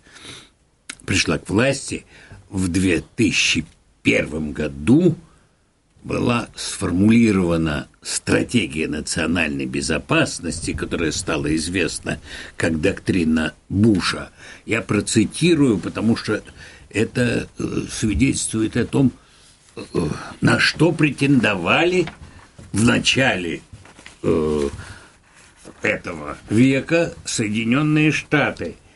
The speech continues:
В доктрине говорится, что американское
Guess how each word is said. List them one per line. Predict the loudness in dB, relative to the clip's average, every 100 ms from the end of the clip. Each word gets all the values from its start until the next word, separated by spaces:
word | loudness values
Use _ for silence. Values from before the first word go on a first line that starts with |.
| -20 -20 _ _
В | -12 -6
доктрине | -6 -6 2 4 6 4 2 -4
говорится, | -6 -2 0 4 2 0 -4 0 2 0
что | -2 -6 -8 -10 -2 0 2 0 -6 _ _ _ _ -20 -20 -20 -20 _ _ _
американское | -4 -2 0 -2 -2 -2 0 -2 -6 -4 -2 -2